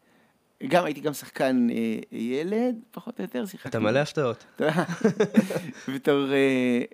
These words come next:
Speaker 1: אה, משהו, בהצגה רפרטוארית כלשהי, ו-, וחסמבה, הייתי, אה, משה רחמיאל.
Speaker 2: גדול. והנה המקום של עם חזה בשיעורי ספרות שדיברת עליו.
Speaker 1: למשל, אבל בכלל,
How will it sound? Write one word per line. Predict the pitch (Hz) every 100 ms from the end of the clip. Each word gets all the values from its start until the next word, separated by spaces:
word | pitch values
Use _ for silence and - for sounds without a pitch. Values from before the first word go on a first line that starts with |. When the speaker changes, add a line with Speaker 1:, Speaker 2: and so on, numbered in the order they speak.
| -
Speaker 1:
אה, | 123 120 117 117 - _ -
משהו, | - 120 120 - 135 - - _ -
בהצגה | 117 127 120 135 147
רפרטוארית | 131 127 120 139 160 185
כלשהי, | - 240 226 226 233 269 _ _ _ _
ו-, | - 113 113 127 127 123 123 120 120 117
וחסמבה, | 113 - 151 151 170 185 _ _
הייתי, | 135 - 131
אה, | 123 117
משה | 117 120 127 131
רחמיאל. | 117 - 131 117
Speaker 2:
גדול. | 107 107 117 220 - - 120
והנה | 135 143
המקום | 135 147
של | 139 143
עם | 135
חזה | 131 131 135
בשיעורי | 131 117 123 113 117
ספרות | 123 - 139
שדיברת | 139 107 104 104
עליו. | 104
Speaker 1:
למשל, | 147 165 165 185 127
אבל | 123
בכלל, | 110 - 208 269 240 226